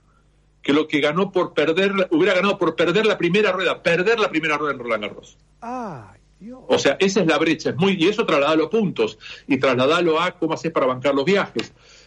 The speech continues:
Speaker 1: Eh, lo de, lo de Lima fue muy importante porque Nadia se demostró a sí misma que podía ganarle con su forma de entender el tenis, que es muy lúcida, a jugadoras superiores.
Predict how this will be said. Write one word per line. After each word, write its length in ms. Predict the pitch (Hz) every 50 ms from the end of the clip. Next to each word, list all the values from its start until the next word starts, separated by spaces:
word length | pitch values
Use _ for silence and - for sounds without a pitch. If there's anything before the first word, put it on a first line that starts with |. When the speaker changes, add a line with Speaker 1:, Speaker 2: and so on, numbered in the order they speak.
| _ _
Speaker 1:
Eh, 100 | - 135
lo 160 | 127 139 156
de, 160 | 160 165 165 165
lo 120 | 160 160
de 60 | 170
Lima 220 | 180 214 220 226 202
fue 140 | - 165 160
muy 160 | 170 185 185
importante 480 | 175 - 170 160 160 185 190 196 202
porque 240 | 190 - 143 123 131
Nadia 220 | 131 147 160 160 143
se 160 | - - 131
demostró 420 | 127 123 123 120 - - 160 156
a 20 | -
sí 140 | - 151
misma 220 | 151 165 165 175 160
que 100 | 139 135
podía 300 | 131 127 127 139 151 143
ganarle 460 | 131 131 135 147 151 139 127 120 113
con 160 | - 120 117
su 120 | - - 113
forma 320 | - - 170 170 175 160
de 80 | 147 135
entender 300 | - 131 135 131 147 147
el 100 | 139 -
tenis, 260 | 151 151 160 165 -
que 100 | - 117
es 60 | -
muy 140 | 131 135 135
lúcida, 480 | 135 143 139 - - 151 170 185 - -
a 100 | 120 113
jugadoras 380 | - - 123 127 139 156 147
superiores. 680 | - - 127 - 131 123 131 123 117 - - - -